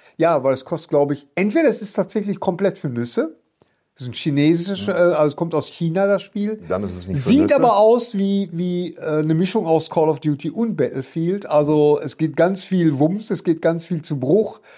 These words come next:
Speaker 1: Und es hat aber auch diese Hero-Anmutung, äh, wie, wie, äh, Call of Duty. Aber das ist ja immer der, der,
Speaker 2: Wenn's
Speaker 1: wenn's
Speaker 2: komplett umsonst ist,
Speaker 1: dann
Speaker 2: lies sie bitte gut durch, welche Daten du da wieder freigibst,
Speaker 1: Ja, ja,
Speaker 2: wenn du das
Speaker 1: das ist
Speaker 2: spielst.
Speaker 1: nämlich das Problem.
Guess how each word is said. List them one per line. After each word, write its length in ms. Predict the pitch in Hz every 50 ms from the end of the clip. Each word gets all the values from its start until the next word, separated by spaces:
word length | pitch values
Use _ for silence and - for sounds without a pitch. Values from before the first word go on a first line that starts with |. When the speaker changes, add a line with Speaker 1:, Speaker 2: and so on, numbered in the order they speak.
| - - - _ _ _ _ _ -
Speaker 1:
Und 360 | 185 208 233 240 240 - -
es 400 | - 180 160 - - - - -
hat 180 | 180 185 185
aber 160 | 180 185 180 175
auch 160 | 180 165 -
diese 220 | 175 170 147 151
Hero-Anmutung, 1400 | 147 135 160 185 202 208 196 196 196 196 196 - - 165 170 170 170 175 190 185 185 180 185 185 185 185 180 - -
äh, 140 | - 156 139 135
wie, 320 | 151 160 156 151 147 135
wie, 220 | 151 147 147 143 - -
äh, 120 | - 123 117 -
Call 180 | - 156 151
of 120 | 143 127 131
Duty. 480 | 147 156 180 - - 196 202 190 196 - _ _ _ _ _ _ _ _ _ _ _ _ _
Aber 280 | 156 175 190 190 202 196
das 160 | 190 180 165
ist 160 | 196 175 -
ja 300 | 202 196 185 180 170 165
immer 340 | - - 170 165 175 180 170
der, 220 | 151 170 160 151
der, 600 | 143 139 151 151 147 143 143 139 135 - - - - _ _ _ _ _ _ - - - 151
Speaker 2:
Wenn's 140 | 143 175 143
Speaker 1:
wenn's 140 | 170 - -
Speaker 2:
komplett 360 | 180 165 147 139 151 156 156 143
umsonst 480 | 135 131 101 107 110 117 120 - - 107
ist, 340 | 101 101 95 - - - -
Speaker 1:
dann 300 | 131 120 160 160 170 -
Speaker 2:
lies 240 | 131 156 160 156 -
sie 80 | 127
bitte 260 | 107 113 101 - 98 90
gut 200 | 85 95 98 82 76
durch, 300 | 80 82 85 82 73 76
welche 240 | 78 78 80 82 76
Daten 360 | 69 78 87 92 80 80 76
du 80 | 76
da 120 | 65 65 64
wieder 180 | 62 - -
freigibst, 340 | - - - 135 135 127 135
Speaker 1:
Ja, 100 | 147 156
ja, 140 | 165 160 151
Speaker 2:
wenn 80 | 143 -
du 60 | 175
das 80 | 175 175
Speaker 1:
das 60 | 175
ist 60 | 180 101
Speaker 2:
spielst. 100 | 113 170
Speaker 1:
nämlich 180 | 165 156 147
das 160 | - 156 -
Problem. 460 | - - 131 110 107 98 92 85 85